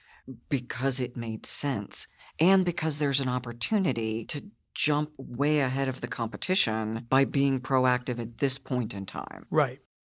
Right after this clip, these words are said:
Speaker 2: What I saw within our organization and many others, as I was very close to other organizations, I, I utilized my network during covid to really u-, use the other organizations as a barometer for Red Roof.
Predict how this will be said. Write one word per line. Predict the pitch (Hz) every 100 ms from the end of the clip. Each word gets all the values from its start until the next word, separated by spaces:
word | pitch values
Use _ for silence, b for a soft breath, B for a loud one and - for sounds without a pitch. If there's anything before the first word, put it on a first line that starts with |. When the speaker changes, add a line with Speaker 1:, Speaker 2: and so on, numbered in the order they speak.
| _
Speaker 2:
What | 151 156
I | 175
saw | 165 - 180 160 143 127 131
within | 143 139 156 143
our | 151 175
organization | 143 135 123 139 143 143 170
and | 147 139
many | 139 135
others, | 147 143 113 - - - b b b b
as | 143 131
I | 147
was | 143 120
very | 135 156
close | 135 165 135 -
to | 139
other | 135 135
organizations, | 123 123 123 131 - 135 127
I, | 135
I | -
utilized | 139 139 135 131 127
my | 135
network | 131 135 180 143 127 - -
during | 143 131
covid | - 165 156 131
to | -
really | 135 147 143
u-, | 139 135 -
use | - 135 151 143 127 - - b b b
the | 180 143 202
other | - 165
organizations | 156 143 131 143 - 139
as | 131
a | 127
barometer | 123 127 139 143 127
for | 117 139 123
Red | 131 123
Roof. | 202 190 -